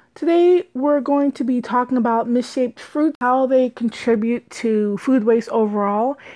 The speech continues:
and what you can do about it to solve the problem.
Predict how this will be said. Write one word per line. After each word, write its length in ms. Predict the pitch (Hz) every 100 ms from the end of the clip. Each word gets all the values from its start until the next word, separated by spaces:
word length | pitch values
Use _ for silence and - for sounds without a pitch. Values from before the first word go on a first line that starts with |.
| - -
and 260 | 226 220
what 140 | 233 226
you 160 | 220
can 160 | 220 226
do 160 | 208 196
about 320 | 180 175 185
it 80 | -
to 80 |
solve 240 | - 190 190
the 60 |
problem. 440 | - 240 214 170